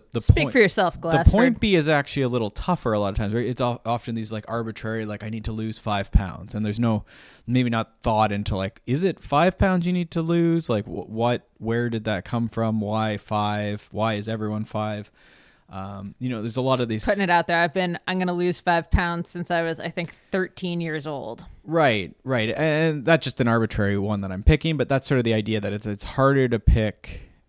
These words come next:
Speaker 1: goals often as adults, right? 'Cause, uh, you know, you, maybe you're not winning something, or maybe you're not even competing. A lot of my clients don't necessarily even compete, or, or they're doing more of these, like, fondo or, or tour type things, right? Where it's,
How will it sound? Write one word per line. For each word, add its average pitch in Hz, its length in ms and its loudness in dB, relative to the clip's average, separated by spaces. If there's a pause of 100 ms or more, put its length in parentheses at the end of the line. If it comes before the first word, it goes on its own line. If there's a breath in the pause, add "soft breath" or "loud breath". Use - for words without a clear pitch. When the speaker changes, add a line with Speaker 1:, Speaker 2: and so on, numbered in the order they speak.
(160)
Speaker 1:
goals 113 380 -4
often 95 400 -6
as 98 160 -6
adults, 98 380 -4
right? 110 100 -4
'Cause, 113 120 0
uh, 67 160 -4
you 107 120 -2
know, 98 80 0
you, 95 100 0
maybe 104 240 2
you're 101 160 4
not 113 380 0
winning 104 480 -6
something, 104 500 -4
or 107 240 -4
maybe 107 260 -6
you're 101 80 -8
not 98 140 -10
even 95 140 -12
competing. 107 600 0
A 92 80 -6
lot 107 120 -2
of 101 60 -2
my 95 80 -4
clients 95 400 -4
don't 95 200 -4
necessarily 95 360 -2
even 98 180 -6
compete, 139 500 6
or, 104 160 6
or 101 200 -2
they're 104 100 -4
doing 101 280 -4
more 98 200 -6
of 101 100 -10
these, 98 160 -10
like, 92 180 -12
fondo 107 720 -4
or, 95 300 -4
or 101 200 -8
tour 113 420 0
type - 320 -8
things, 95 260 -8
right? 95 140 -6
Where 95 160 -6
it's, 87 160 -10